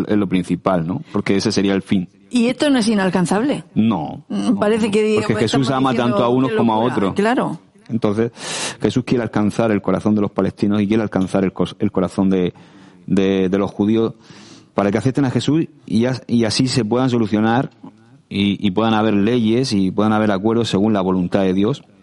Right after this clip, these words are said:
Speaker 1: Además, podamos pedirle a Dios que las decisiones que tomen estos líderes traigan paz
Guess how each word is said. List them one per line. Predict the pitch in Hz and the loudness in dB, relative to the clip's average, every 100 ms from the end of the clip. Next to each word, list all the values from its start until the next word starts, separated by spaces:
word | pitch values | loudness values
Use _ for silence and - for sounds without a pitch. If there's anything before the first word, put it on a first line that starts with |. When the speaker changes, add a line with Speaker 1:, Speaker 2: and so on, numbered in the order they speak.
| - - | -20 -2
Speaker 1:
Además, | 98 98 110 | 0 2 0
podamos | - 107 110 | 0 0 0
pedirle | - 101 104 107 | -2 0 2 2
a | 98 | 0
Dios | 107 131 151 - - - - - _ | 0 0 -2 -12 -20 -20 -20 -20 _
que | 98 | -2
las | 98 | 0
decisiones | 101 101 107 117 | -2 0 0 0
que | - - 113 107 | -4 -4 -2 -2
tomen | - 139 135 104 | -2 -2 0 0
estos | 104 - | 0 0
líderes | 98 107 110 - | 2 2 0 -2
traigan | 113 113 98 90 | -2 0 0 -2
paz | 87 107 131 | -2 -2 -2